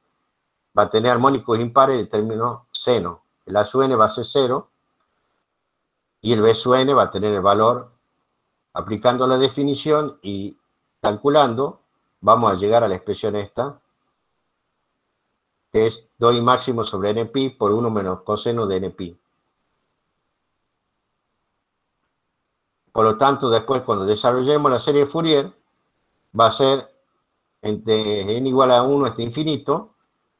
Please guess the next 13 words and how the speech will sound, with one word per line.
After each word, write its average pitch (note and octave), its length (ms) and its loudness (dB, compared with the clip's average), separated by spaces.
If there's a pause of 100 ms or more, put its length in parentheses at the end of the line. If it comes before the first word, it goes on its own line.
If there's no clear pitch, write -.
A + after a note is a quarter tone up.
(140)
el F#2+ 140 -10
valor A2 300 4
este B2+ 340 -2
que A#2 120 -2
es G#2 120 -6
cuatro A#2+ 340 2
I A#2+ 60 -4
máxima, C#3+ 560 -2
dos A#2 260 -4
n B2 200 -4
menos G#2 260 -6
uno A2+ 240 -6
pi, C#3+ 340 -6